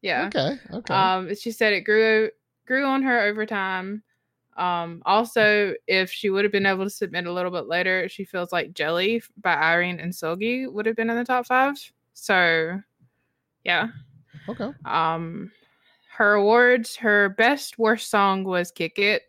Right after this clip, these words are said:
Speaker 1: by N C T, one two seven. Um, irri-, irritatingly catchy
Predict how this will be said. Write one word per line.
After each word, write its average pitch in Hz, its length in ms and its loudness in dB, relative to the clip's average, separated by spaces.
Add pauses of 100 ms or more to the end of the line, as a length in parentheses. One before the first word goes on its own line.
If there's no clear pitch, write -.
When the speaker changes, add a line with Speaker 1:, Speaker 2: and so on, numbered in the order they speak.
(140)
Speaker 1:
by 156 140 -4
N 151 220 -10
C 226 160 -6
T, 226 480 0
one 165 200 -8
two 196 120 -6
seven. 196 460 -6 (500)
Um, 170 760 0 (460)
irri-, 185 340 6 (260)
irritatingly 233 720 4
catchy 226 680 -2